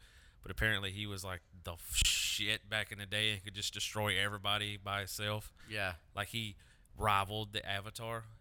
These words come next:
Speaker 1: And
Speaker 2: Mm-hmm.
Speaker 1: now he just sits around and sips tea, and he's like, "Oh, don't do that. That's no good. Be peaceful."
Speaker 2: Yeah.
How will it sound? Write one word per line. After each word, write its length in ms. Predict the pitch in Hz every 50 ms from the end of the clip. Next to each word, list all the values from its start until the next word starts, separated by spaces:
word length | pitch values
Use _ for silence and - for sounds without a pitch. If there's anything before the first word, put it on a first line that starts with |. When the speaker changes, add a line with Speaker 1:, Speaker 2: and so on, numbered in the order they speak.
| - -
Speaker 1:
And 140 | - 113 110
Speaker 2:
Mm-hmm. 260 | 117 107 98 - 110
Speaker 1:
now 140 | 110 113 117
he 60 | 117 110
just 180 | 107 107 -
sits 240 | - 123 107 - -
around 180 | 113 110 110 107
and 60 | 101
sips 280 | - - 123 98 - -
tea, 240 | - - 123 120 117
and 80 | 110 113
he's 120 | 113 107
like, 100 | 107 - -
"Oh, 260 | - 101 107 104 101 101
don't 340 | 95 117 120 127 120 101 -
do 200 | 110 110 107 104
that. 360 | 98 104 104 104 107 104 - -
That's 260 | 117 117 113 - - -
no 240 | 104 104 101 98 95
good. 300 | 92 101 101 104 107 110
Be 220 | - 180 180 165 151
peaceful." 680 | - 147 123 110 104 - - - 104 98 92 87 85 - - - - - - -
Speaker 2:
Yeah. 240 | 101 98 90 87